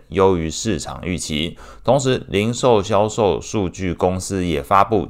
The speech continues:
截至十一月二十五号当周的美国实体零售销售额年增率六点三percent，创过去十二个月以来最佳表现。不过呢，这个数据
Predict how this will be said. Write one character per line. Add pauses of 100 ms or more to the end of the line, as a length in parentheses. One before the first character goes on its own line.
截
至
十
一
月
二
十
五
号
当
周
的
美
国
实
体
零
售
销
售
额 (220)
年
增
率
六
点
三
percent，
创
过
去
十
二
个
月
以
来
最
佳
表
现。 (140)
不
过
呢，
这
个
数
据